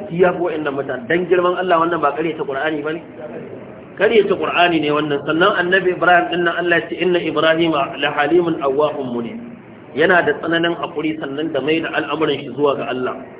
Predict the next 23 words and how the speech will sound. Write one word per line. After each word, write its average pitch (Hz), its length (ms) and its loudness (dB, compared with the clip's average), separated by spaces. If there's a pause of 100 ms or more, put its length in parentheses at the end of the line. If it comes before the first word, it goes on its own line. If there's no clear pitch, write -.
(360)
Sannan 170 260 2
ya 185 80 4
faɗi 165 180 -4
abubuwa 165 640 2
guda 156 300 2
shida - 320 -2
a 131 80 -2
nan. 135 140 -6 (540)
Ya 143 120 0
ce, 165 140 -2
"Inna 180 280 2
Ibrahima 160 640 0
kana 160 280 2
ummatan." 123 520 -4 (840)
Annabi 160 420 2
Ibrahim 156 300 4 (100)
shi 165 100 0
kaɗai 165 300 -2
al'umma 143 480 0
ne. 107 120 -8 (840)
Sannan 156 400 0
qanitan 180 560 2
lillahi, 135 480 0